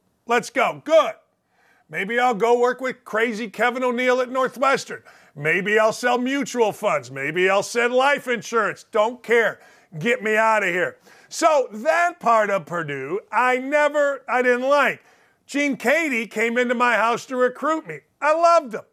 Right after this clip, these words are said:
My co-, my high school teammate, Jimmy Bullock, became an all Big Ten player at Purdue. I liked him. Guys that played at Purdue, Greg Eifert and others, I liked them. Gene Cady later on in life, I loved them.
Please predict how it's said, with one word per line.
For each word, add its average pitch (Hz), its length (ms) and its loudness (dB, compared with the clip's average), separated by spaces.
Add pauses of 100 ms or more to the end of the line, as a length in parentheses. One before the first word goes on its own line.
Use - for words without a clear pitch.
(460)
My 262 160 -2
co-, 269 400 0
my 262 180 2
high 269 200 2
school 269 280 -8
teammate, 269 480 -2
Jimmy 254 240 -6
Bullock, 262 480 2
became 254 380 -4
an 254 80 0
all 262 160 4
Big 254 260 -6
Ten 247 220 -2
player 269 340 2
at 247 240 -2
Purdue. 262 420 -2
I 294 240 2
liked 320 440 2
him. 170 140 -6 (460)
Guys 262 340 0
that 285 140 -8
played 294 340 0
at 277 160 -6
Purdue, 214 340 -2
Greg 269 320 0
Eifert 277 480 0
and 269 80 -4
others, 285 360 0
I 262 220 2
liked 311 400 4
them. 220 160 -8
Gene 294 300 -6
Cady 277 400 -2
later 277 340 0
on 285 180 2
in 277 120 -2
life, 285 340 0
I 269 160 2
loved 302 480 2
them. 190 160 0